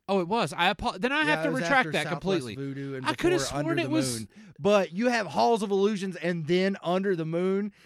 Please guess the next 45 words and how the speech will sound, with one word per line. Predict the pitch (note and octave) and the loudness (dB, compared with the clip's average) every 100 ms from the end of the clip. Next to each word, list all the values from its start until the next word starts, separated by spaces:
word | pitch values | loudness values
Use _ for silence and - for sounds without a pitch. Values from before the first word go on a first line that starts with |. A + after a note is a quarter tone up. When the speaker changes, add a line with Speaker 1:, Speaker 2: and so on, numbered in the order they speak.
| _ _ | _ _
Speaker 2:
That | E3+ A3 B3+ | -4 -2 0
is | A3+ | 0
a | F3 E3 | -2 -6
hell | B2+ F#3 | -2 4
Speaker 1:
That | F#3 A#3 C#4 | 8 10 10
Speaker 2:
of | A#3 | 8
a | |
double | A#3+ B3 | 4 6
Speaker 1:
is, | F#3+ D3 | 4 -2
Speaker 2:
whammy, | C#3 E3 D#3+ C#3+ | -4 -6 -6 -4
Speaker 1:
that | A#3 C4 E4 D#4+ | 2 6 6 6
Speaker 2:
dude. | C#4+ | 4
Speaker 1:
is | D4+ A3+ A#3+ | 2 0 2
a, | B3 A#3 - | 2 2 -2
no, | A#3 A3+ | -2 0
in | A3 | -2
terms | - C#4 E4 B3 | -2 -2 0 2
Speaker 2:
And | A#3+ | 0
then, | |
Speaker 1:
of, | G#3 | 0
Speaker 2:
of | G3 | 0
Speaker 1:
no, | |
no, | C4+ - | 2 4
no, | |
Speaker 2:
course | A3 E3+ | 4 4
Speaker 1:
no, | A#3+ | 4
no, | A3+ | 4
no, | G#3 | 4
no, | F3 | 4
hold | F3 G3 | 4 2
on, | E3+ | 4
hold | F3+ | 2
on, | E3 | 0
hold | E3 C#3 | -2 -2
on. | F2+ - _ _ _ _ | -6 -16 _ _ _ _
That | A#2 A2+ E3 A3+ - | -14 4 8 8 6
is, | G3+ G#3 G#3 D#3+ F3+ - | 4 6 4 -2 -6 2
uh, | F#3 F#3 | 4 4
the | D#3 F3+ - | 2 -2 -2
Under | A#3+ C4+ | -2 -2
the | |
Moon | F#3+ F3+ G3+ G3+ - _ _ _ _ _ | 0 0 0 -2 -10 _ _ _ _ _
is | G3 F#3 E3+ - - _ _ | 4 4 4 -2 -12 _ _
Meatloaf | C#3+ F3 A3+ G3+ G3+ F#3+ D#3 | -8 0 0 2 0 0 0
levels | E3+ F3 D3 C3+ A#2+ | 0 2 0 -4 -6